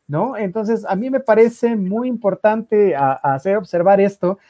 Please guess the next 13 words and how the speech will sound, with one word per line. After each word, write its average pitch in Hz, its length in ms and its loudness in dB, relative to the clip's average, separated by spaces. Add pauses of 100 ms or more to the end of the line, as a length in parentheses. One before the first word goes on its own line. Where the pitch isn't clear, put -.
(160)
¿no? 208 160 -2
Por 165 160 0
ser 185 220 2
el 180 140 0
tema 190 240 2
de 165 100 0
la 147 80 0
seguridad 147 500 0
uno, 190 300 -4
uno 185 260 -4
de 156 160 0
los, 135 380 -4
eh, 139 380 -4